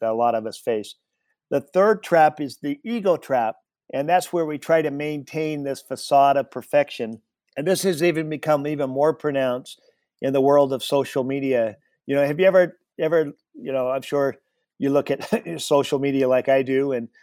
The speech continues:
sometimes you look at people and, and you think, "Wow, they're always on vacation, they're always wearing the perfect clothes, and they're beautiful." They, they don't ever seem like they have any problems, you know? It's just like,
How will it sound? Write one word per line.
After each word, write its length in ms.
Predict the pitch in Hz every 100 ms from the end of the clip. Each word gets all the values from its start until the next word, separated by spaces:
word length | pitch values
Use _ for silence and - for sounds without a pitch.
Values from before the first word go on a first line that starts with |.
| _ -
sometimes 460 | 156 143 151 135
you 60 | 139
look 220 | 139 139
at 140 | 139 -
people 480 | 139 139 143 139 135
and, 220 | 120 120 _ _ _
and 140 | 135 135
you 80 | 127
think, 300 | 143 139 165
"Wow, 320 | 180 151 113
they're 200 | 135 143
always 320 | 151 175 160
on 140 | 160
vacation, 580 | 143 143 151 139 156 143
they're 160 | 139 131
always 240 | 147 143
wearing 280 | 139 147 143
the 80 | 127
perfect 320 | 151 143 131
clothes, 540 | - 143 139 143 127
and 120 | 127 117 _
they're 120 | 123
beautiful." 440 | 113 139 165 - 160
They, 160 | 160 175
they 120 | 196
don't 160 | 233 226
ever 180 | 214 196
seem 220 | - 208
like 180 | 185 160
they 140 | 165
have 160 | 156 180
any 120 | 175
problems, 600 | 160 180 233 277 139 123
you 80 | 151
know? 140 | 165 180
It's 120 | -
just 140 | 147
like, 200 | 165 135